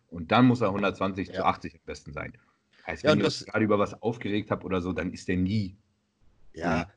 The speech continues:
Speaker 2: also, äh, kann ja die komplette Geschichte erzählen, war beim, äh, beim D R K, äh, Blutspenden und stand da und wusste halt, okay, gut, ja, ist Aderlass.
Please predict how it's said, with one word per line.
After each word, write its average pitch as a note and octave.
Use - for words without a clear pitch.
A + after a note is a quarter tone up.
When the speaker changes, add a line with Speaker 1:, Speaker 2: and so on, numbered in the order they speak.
Speaker 2:
also, A#2
äh, A#2+
kann G2
ja A2
die A#2
komplette B2
Geschichte B2
erzählen, G#2+
war G2+
beim, F#2+
äh, F2
beim F#2
D G2
R F#2
K, A#2
äh, F2
Blutspenden A#2
und F#2+
stand G#2+
da G#2+
und G2
wusste G#2+
halt, F#2+
okay, F#2
gut, G2
ja, F#2
ist A2+
Aderlass. C3+